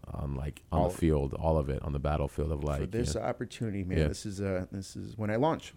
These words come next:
Speaker 2: So,
Speaker 1: Yeah.
Speaker 2: you know, this is it, and, uh, they're gonna get the very best.
Speaker 1: Yeah.
Speaker 2: And I want for them to, uh, again, forever, uh, think of me and my company as somebody that they wanna work with,
Speaker 1: Mm.
Speaker 2: and then they might tell somebody else. So.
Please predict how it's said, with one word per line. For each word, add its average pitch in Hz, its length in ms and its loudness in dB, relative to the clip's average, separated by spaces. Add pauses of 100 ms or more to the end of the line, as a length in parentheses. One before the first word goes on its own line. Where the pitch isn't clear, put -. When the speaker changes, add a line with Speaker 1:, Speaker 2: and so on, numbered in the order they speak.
(120)
Speaker 2:
So, 92 380 -2
Speaker 1:
Yeah. 78 220 4
Speaker 2:
you 104 60 0
know, 95 200 -2
this 107 200 -4
is 107 100 -4
it, 139 300 -2
and, 92 440 -4
uh, 95 160 -6
they're 90 140 -6
gonna 101 160 -2
get 98 160 -4
the 92 60 -12
very 95 240 -2
best. 95 480 -4 (120)
Speaker 1:
Yeah. 80 240 4
Speaker 2:
And 90 300 -2
I 87 60 -2
want 95 260 -4
for 120 140 -2
them 98 300 0 (100)
to, 87 560 -6
uh, 80 80 -8
again, 87 240 -6
forever, 95 500 2 (400)
uh, - 400 -10
think 104 240 -2
of 92 180 0
me 104 140 -2
and 90 80 0
my 123 160 2
company 87 460 -4 (440)
as 80 140 -6
somebody 101 220 0
that 92 140 0
they 110 100 2
wanna 92 200 0
work 90 220 -2
with, 82 320 -2
Speaker 1:
Mm. 82 220 2
Speaker 2:
and 104 100 -2
then 95 100 0
they 95 120 0
might 87 180 -2
tell 85 160 -4
somebody 78 340 -8
else. - 280 -16 (300)
So. - 140 -16